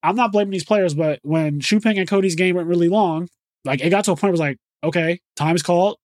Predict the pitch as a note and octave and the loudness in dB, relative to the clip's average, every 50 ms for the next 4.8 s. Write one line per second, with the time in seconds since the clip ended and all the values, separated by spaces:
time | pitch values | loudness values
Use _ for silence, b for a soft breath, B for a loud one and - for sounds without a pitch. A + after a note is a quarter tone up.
0 | _ - C#3 C#3 C3+ D3 D3 C#3+ D3 - F3+ G3 G3 F#3 F3+ D3 C#3+ D#3+ E3+ D#3 | _ -8 -6 -4 -2 -2 -2 -2 0 0 0 0 2 2 0 0 2 0 0 0
1 | - D3 C#3+ C3 - D3 C#3 B2+ B2 B2+ A2 C3 D#3+ E3+ - - G3+ F#3+ F#3+ F#3 | 0 -4 -4 -4 -2 -4 -4 -4 -4 -6 -4 -2 -2 0 0 0 0 2 2 0
2 | G3 G3+ F#3+ - E3 D#3+ D#3+ F3 E3+ - D3 D#3+ F3+ G3+ G#3 G3 G#3 G3 - E3+ | 0 0 -2 -2 -2 0 0 0 0 0 0 2 2 0 2 0 0 -2 0 0
3 | D#3 E3+ F3 - - - F3 F3+ F3+ F#3+ E3 - F#3+ G3 - - F3+ F3 E3+ F#3 | -2 0 -2 -2 -2 0 2 2 2 2 2 0 0 0 0 0 -2 0 0 0
4 | F#3 F#3+ E3+ - F3+ F#3+ A3 - - - E3+ D#3+ E3 E3+ F#3 | 0 0 0 -2 -2 -2 -2 -2 0 0 0 2 2 0 0